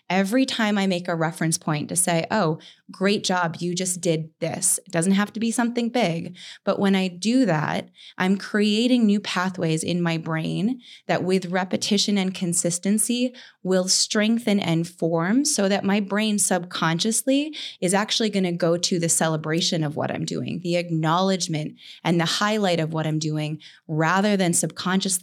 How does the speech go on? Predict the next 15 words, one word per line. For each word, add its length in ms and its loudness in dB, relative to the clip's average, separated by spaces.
automatically 560 0
going 240 -2
to 80 -4
focus 400 -2
on 160 -4
what 140 -2
I 80 -2
have 260 -6
not 320 -2
done 240 -4
or 100 -6
not 240 -2
done 240 -2
good 160 -6
enough. 320 -6